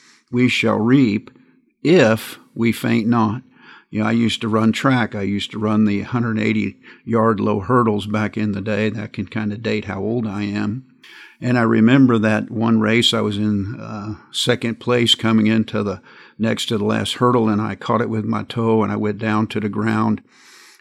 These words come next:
And, uh, in aggravation, I didn't finish the race. Well, there's no reward. I couldn't get a medal for not finishing the race.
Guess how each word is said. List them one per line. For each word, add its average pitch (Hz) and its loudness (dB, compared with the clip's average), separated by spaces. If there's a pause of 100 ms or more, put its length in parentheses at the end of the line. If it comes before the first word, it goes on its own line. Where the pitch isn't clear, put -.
And, 104 -4
uh, 101 -8 (220)
in 117 0
aggravation, 117 2
I 110 0
didn't 110 2
finish 117 0
the 113 -4
race. 127 -4 (520)
Well, 123 2
there's 120 -4
no 123 4
reward. 113 0
I 104 -10
couldn't 117 0
get 113 0
a 107 0
medal 113 0
for 110 -6
not 113 -4
finishing 117 -2
the 104 -8
race. 113 -2